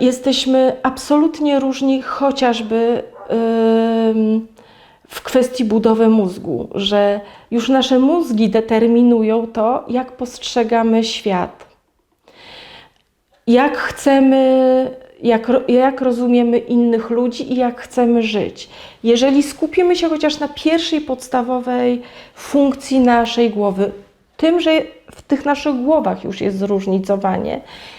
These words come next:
zaczniemy szukać nowych dróg, które będą nam pomagały żyć ze sobą. Nie w starych bajkach, nie w starych mitach, a w nowej, zgoła innej rzeczywistości.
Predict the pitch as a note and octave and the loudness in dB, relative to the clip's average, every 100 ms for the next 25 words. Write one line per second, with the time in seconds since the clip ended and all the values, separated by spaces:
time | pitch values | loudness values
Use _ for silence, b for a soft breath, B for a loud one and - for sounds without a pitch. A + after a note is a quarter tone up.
0 | B - G#3+ G#3+ - C4 D#4 D#4+ D4 - | B -4 0 0 2 2 2 2 0 -2
1 | C4 B3+ B3+ B3+ A#3+ B3 D4+ D4 B3 A3+ | -4 -2 -2 -2 0 2 2 0 0 0
2 | F#3+ G#3 A3+ D#4+ E4 B B B - - | 0 2 2 2 0 B B B -20 -8
3 | - C#4+ C#4+ C#4 A3 A#3 A#3+ A#3+ A#3+ A#3 | -2 2 4 4 2 2 2 2 2 2
4 | A#3 - A3+ A#3 A3+ A3+ A3 G3+ G#3 A3 | 0 -2 -2 -2 -2 0 0 0 0 0
5 | A3 A3 G3+ G3 G3+ G3+ G3 G#3 G3 F#3+ | -2 -4 -8 -4 -2 -4 -4 -6 -4 -6
6 | E3 E3+ D3 - _ _ _ _ _ b | -6 -6 -8 -10 _ _ _ _ _ b
7 | b b b b b _ _ _ - A3+ | b b b b b _ _ _ -2 2
8 | A3+ A3+ - F3+ F3 F3 F3 D#3+ D#3+ - | 2 0 -2 -2 -2 -4 -6 -8 -8 -12
9 | - F#3+ - - - A3 B3+ B3+ - B3+ | -14 -14 -20 -14 0 2 2 0 -6 -4
10 | B3 A#3+ A3 F#3 - F#3+ G3 B B B | -2 -4 -2 -2 -4 -12 -12 B B B
11 | B - G#3+ G#3 A3 G#3+ G3+ A3+ B3 A3 | B -2 0 4 4 4 2 0 0 -2
12 | G3 G#3 G3 F3+ G#3 G#3 G3 F#3+ F3 F3+ | -2 0 0 0 -2 0 2 2 0 -4
13 | - - F#3 - - - - - - | -8 -8 -10 -10 -8 -8 -12 -16 -18